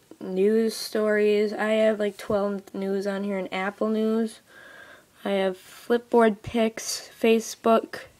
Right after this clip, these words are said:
Instagram, apps, um, YouTube, technology, and photography. Um, you just, like, slide it up and down and check it out. Um,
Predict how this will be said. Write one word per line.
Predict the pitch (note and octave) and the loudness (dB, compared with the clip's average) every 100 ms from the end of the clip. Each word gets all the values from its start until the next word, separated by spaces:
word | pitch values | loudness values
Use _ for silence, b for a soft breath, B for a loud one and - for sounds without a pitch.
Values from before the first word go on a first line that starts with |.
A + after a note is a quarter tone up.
| _ | _
Instagram, | G#3+ A3 - - G#3+ G#3 G#3 G3+ - | -4 -4 -4 -6 0 2 2 0 0
apps, | G#3+ G3+ G#3 - - - - B B B B B B B _ - | 0 2 0 -4 -12 -12 -16 B B B B B B B _ -4
um, | G3 G3 F#3+ F#3+ | 0 2 2 2
YouTube, | G3+ A3 - A3+ G#3+ G#3+ G3+ | 2 2 0 2 4 4 2
technology, | G3+ G3+ G3+ G3+ G3 G3 F#3+ G3+ G3 - | -2 0 0 2 2 0 2 2 2 0
and | F#3+ F#3+ | -2 -2
photography. | F#3 - G3 F#3+ F#3 G3 - G#3+ A#3+ - B B B B B B _ | -4 -2 2 2 2 -4 0 2 2 -2 B B B B B B _
Um, | G#3 G#3 G#3 G3+ G3 b b b b b - | 0 2 2 0 -4 b b b b b -4
you | G3+ | -2
just, | G3+ G3+ | -2 -4
like, | G3+ - | -8 -6
slide | - G3+ G3 | -6 -2 0
it | G3 | 0
up | G3 F#3+ | -2 -6
and | F#3+ | -6
down | F#3+ F#3+ F#3 | -6 -4 -6
and | F#3 | -6
check | F#3 F#3+ F#3+ | -6 -8 -6
it | |
out. | F#3 F3 F3 - B B B B B B _ | -4 -2 -4 -8 B B B B B B _
Um, | G#3 F#3+ F#3 F#3 F#3 | -8 -6 -4 -4 -6